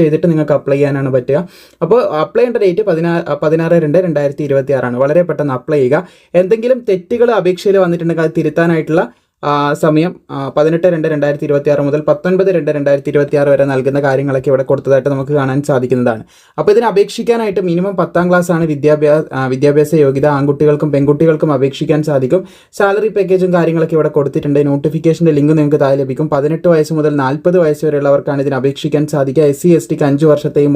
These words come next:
ഒ ബി സിക്ക് മൂന്ന് വർഷത്തെയും പ്രായത്തിലിളവും കാര്യങ്ങളൊക്കെ നൽകപ്പെടുന്നുണ്ട്. വളരെ മികച്ചൊരു അവസരം തന്നെയാണ് ഇപ്പോൾ നിലവിൽ വന്നിട്ടുള്ളത്. കേരളത്തിൽ അപേക്ഷ സമർപ്പിക്കുന്ന ഉദ്യോഗാർത്ഥികൾക്ക് പ്രധാനമായിട്ടും ആവശ്യമായിട്ടുള്ളത്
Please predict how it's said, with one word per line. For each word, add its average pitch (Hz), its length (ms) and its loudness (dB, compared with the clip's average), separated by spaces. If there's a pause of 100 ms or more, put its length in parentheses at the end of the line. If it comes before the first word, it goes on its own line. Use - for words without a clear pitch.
ഒ - 100 2
ബി 151 140 0
സിക്ക് 160 260 -2
മൂന്ന് 160 240 4
വർഷത്തെയും 147 480 -2 (420)
പ്രായത്തിലിളവും 196 680 0
കാര്യങ്ങളൊക്കെ 151 560 0
നൽകപ്പെടുന്നുണ്ട്. 135 600 0 (360)
വളരെ 170 340 4
മികച്ചൊരു 175 400 -4
അവസരം 165 320 -4
തന്നെയാണ് 156 320 -2
ഇപ്പോൾ 151 160 -2
നിലവിൽ 139 340 2
വന്നിട്ടുള്ളത്. 139 400 0 (120)
കേരളത്തിൽ 185 500 2
അപേക്ഷ 165 320 -2
സമർപ്പിക്കുന്ന 160 540 -2
ഉദ്യോഗാർത്ഥികൾക്ക് 139 800 0 (340)
പ്രധാനമായിട്ടും 175 600 0 (100)
ആവശ്യമായിട്ടുള്ളത് 151 680 0